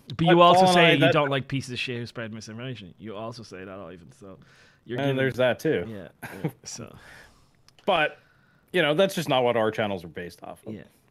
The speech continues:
Speaker 2: And that's, I have n-, I have no interest in capitalizing on lies.
Speaker 1: Mm-hmm.
Speaker 2: I have every interest in capitalizing on things that I've tested and believe are true. Hence why the recommendation list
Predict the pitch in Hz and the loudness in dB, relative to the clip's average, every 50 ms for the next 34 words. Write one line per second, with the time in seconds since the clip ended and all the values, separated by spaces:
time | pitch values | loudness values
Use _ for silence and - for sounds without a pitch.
0 | 160 117 113 120 131 131 - - - - - - - 151 160 156 147 143 151 160 | -20 -18 -14 -14 -14 -14 -14 -18 -20 -18 -12 -6 -2 0 0 0 0 0 -2 -2
1 | - 147 180 175 165 165 160 160 160 139 139 147 135 - 147 147 139 139 - - | 0 0 -2 0 2 2 4 4 4 4 2 0 -2 0 0 0 0 -2 -4 -10
2 | 127 120 107 - - 120 117 - - 113 107 107 107 107 95 110 107 104 104 95 | -10 -10 -8 -4 -2 -2 -2 -4 -6 -8 -6 -4 -4 -4 -4 -6 -8 -8 -10 -12
3 | _ _ _ _ _ _ _ - 101 101 98 98 98 98 98 95 95 92 85 _ | _ _ _ _ _ _ _ -12 -10 -10 -8 -8 -8 -8 -10 -10 -10 -12 -14 _
4 | - 90 92 90 87 82 - - 95 104 - - - _ _ _ 160 147 123 117 | -18 -14 -14 -12 -12 -14 -16 -16 -16 -16 -16 -16 -18 _ _ _ -18 -16 -14 -12
5 | 120 120 120 _ - - 110 113 123 120 113 107 101 98 - 175 233 254 269 185 | -14 -14 -16 _ -6 -4 -2 0 0 0 0 0 -2 -2 -2 -2 0 2 2 2
6 | 160 156 127 151 143 - 120 101 127 110 107 101 113 101 107 107 104 107 101 113 | 2 2 0 0 -2 -2 -2 -4 -2 -2 -2 -2 -4 -2 0 0 0 0 -2 -4
7 | 113 110 104 98 101 101 101 101 98 - 113 107 107 104 95 107 98 95 95 _ | -4 -6 -4 -4 -4 -4 -4 -4 -2 -2 -2 -2 -2 -4 -4 -4 -4 -4 -6 _
8 | _ _ _ _ _ _ _ _ - 95 92 - - 95 87 - - 98 90 95 | _ _ _ _ _ _ _ _ -12 -10 -10 -10 -10 -12 -12 -10 -12 -12 -10 -10
9 | 92 85 98 98 98 123 117 - 202 190 147 127 - 226 214 180 - - 156 160 | -10 -8 -8 -6 -6 -6 -2 0 0 0 0 0 0 0 0 0 -2 -2 0 2
10 | 160 151 131 131 120 135 143 139 139 135 127 117 117 135 156 147 - 123 117 107 | 2 2 0 0 0 0 0 0 -2 -4 -4 -2 0 0 -2 0 -2 -4 -4 -2
11 | 110 110 104 - - - - | -2 -2 -2 -4 -8 -18 -20